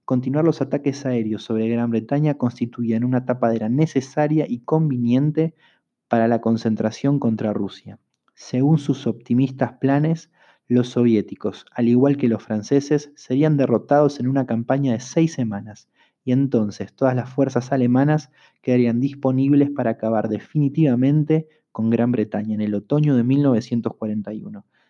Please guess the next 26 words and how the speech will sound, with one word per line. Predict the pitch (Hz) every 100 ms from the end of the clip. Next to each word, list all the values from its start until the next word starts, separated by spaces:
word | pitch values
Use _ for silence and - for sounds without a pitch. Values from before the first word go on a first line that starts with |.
| _ -
Mientras | 123 123 123 -
tanto, | 170 185 175 180 175
había | 120 131 147
que | 139
desgastar | 120 113 113 - 139 135 - - _
la | 113
isla | 123 131 127 104
británica | 107 107 131 147 147 156 -
a | 110
través | - 117 123
del | 120
bloqueo | 110 107 - 107 104
de | 107
sus | - -
puertos | - 139 143 151 - _ _ _
y | -
el | 110
bombardeo | 113 113 107 113 117
a | 107
los | 98 104
mismos. | 92 - - - _ _ _ -
Así, | 131 - 156 156 _ -
para | 107
el | 113
ejército | 110 143 131 120
alemán, | 107 110 107 98 98